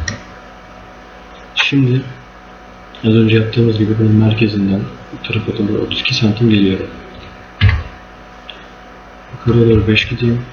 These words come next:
Aşağıya doğru on gideyim. Şimdi burası, yani şuradaki boşluk olarak çizdim.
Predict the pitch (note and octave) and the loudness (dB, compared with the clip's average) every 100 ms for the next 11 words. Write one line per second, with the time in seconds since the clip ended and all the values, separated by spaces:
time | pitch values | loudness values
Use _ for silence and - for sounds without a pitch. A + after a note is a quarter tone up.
0 | - - - - - - A2 G#2+ A2 G#2+ | -20 -20 -20 -20 -20 -18 -8 -4 0 0
1 | G#2+ G#2+ A2 A2 G#2+ - - - E2 - | 0 -2 -2 -2 -2 0 0 -2 -4 -10
2 | - - - - - - - - - - | -14 -10 -8 -10 -18 -18 -18 -18 -4 0
3 | B2+ A#2 A#2 - - - - C3+ B2 - | 2 2 0 -6 -18 -20 0 2 2 0
4 | B2+ B2 - - - - - - - - | -2 -4 -14 -20 -20 -20 -20 -20 -20 -20
5 | - - - - - - - - - B2 | -20 -20 -20 -20 -20 -20 -20 -20 -8 0
6 | A2+ A2 - A#2 A2+ A2+ G#2+ - G2+ - | 2 2 2 0 2 2 0 -2 -8 -12
7 | - - - G#2 G#2 G2 F#2+ - - - | -20 -20 -10 -2 0 -2 -6 -12 -20 -20
8 | - - - - - - - G#2+ G#2+ A#2+ | -20 -20 -20 -20 -20 -10 -6 -4 0 0